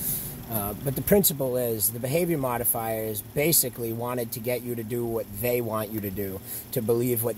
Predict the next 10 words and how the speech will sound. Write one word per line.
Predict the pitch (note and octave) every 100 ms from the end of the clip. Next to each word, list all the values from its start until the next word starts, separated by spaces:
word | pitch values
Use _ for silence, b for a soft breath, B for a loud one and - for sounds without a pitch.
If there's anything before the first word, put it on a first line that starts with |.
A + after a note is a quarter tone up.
| G#2
they | C#3 C3+
want | A#2 A2 A2
you |
to | G#2
believe. | G2 G#2 G2 F#2+ -
And, | A#2+ A#2+
and | - C3 B2+
in | B2+
order | D#3+ F#3+ D#3+
to | - C#3+